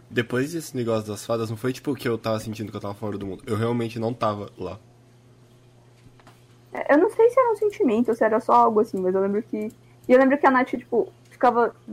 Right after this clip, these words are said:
Speaker 2: deduzindo o que a gente ia pensar e ela, tipo, deduzia certo, tá ligado?
Speaker 1: Sim.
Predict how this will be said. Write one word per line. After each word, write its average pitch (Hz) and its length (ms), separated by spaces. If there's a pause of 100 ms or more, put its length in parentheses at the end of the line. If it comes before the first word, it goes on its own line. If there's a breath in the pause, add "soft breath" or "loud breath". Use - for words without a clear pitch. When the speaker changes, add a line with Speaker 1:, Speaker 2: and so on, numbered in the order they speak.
Speaker 2:
deduzindo 240 560
o - 40
que - 60
a - 60
gente 247 220
ia 214 100
pensar 208 460
e 220 60
ela, 196 160
tipo, 190 160
deduzia 208 380
certo, 208 440
tá 185 100
ligado? 185 400 (200)
Speaker 1:
Sim. 98 420